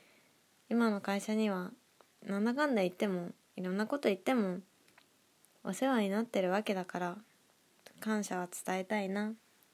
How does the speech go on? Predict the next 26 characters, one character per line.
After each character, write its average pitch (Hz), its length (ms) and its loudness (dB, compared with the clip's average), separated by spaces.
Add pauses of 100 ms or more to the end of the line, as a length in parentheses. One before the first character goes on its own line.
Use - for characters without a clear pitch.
(1300)
と - 100 -6
い 196 100 0
う 202 40 -2
わ 233 120 2
け 240 120 2
で、 185 240 2 (720)
<laughs> - 760 -20
明 202 80 -2
日 - 140 -8 (420)
退 208 220 -2
職 220 580 -2 (360)
し - 80 -12
て 214 160 0
き 208 140 -2
ま 214 200 4
す。 - 140 -8 (2000)
明 202 80 -2
日 - 140 -8
行 247 180 0
っ - 20 -20
た 285 120 -2
っ - 20 -14
て 226 140 -8
す 240 160 -4
ぐ 233 100 0
に 185 300 -2